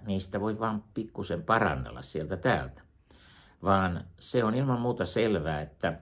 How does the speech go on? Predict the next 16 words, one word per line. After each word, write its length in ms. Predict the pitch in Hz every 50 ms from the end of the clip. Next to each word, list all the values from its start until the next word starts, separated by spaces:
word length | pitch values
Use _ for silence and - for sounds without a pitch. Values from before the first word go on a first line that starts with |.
| - - _ _ - - - - - _ - - _ -
meidän 200 | 95 87 73 67
pitäisi 280 | - - 90 87 -
saada 280 | - - 82 73 71 71
ne 240 | 67 65 64 65 - - - -
erillisluokat, 1400 | 101 92 90 85 71 65 62 - - - - - - - 90 92 98 110 117 135 139 135 - 120 117 - - - - _ _ _ _ _ - - - - - - _ _ - -
ö, 160 | 78 76 67 - -
joissa 440 | 85 90 87 80 78 - - 73 65
nämä 380 | 69 76 71 69 65 65 65 65 -
ongelmaoppilaat, 1080 | - 98 101 117 123 127 127 123 117 110 110 - - - 104 95 92 92 92 90 90 -
ihan 400 | - 104 113 113 104 98 90 82
tämä, 360 | 82 85 82 82 78 76 73 71 -
koko 360 | - 135 131 - 131 113 92
tämä 320 | 85 - - 82 80 71 67
järjestelmä 720 | 73 80 76 71 71 69 - - - 78 69 65 80 82
uudistaa 540 | 82 82 87 82 82 - - - 101 101 95
niin. 400 | 101 110 120 120 120 117 127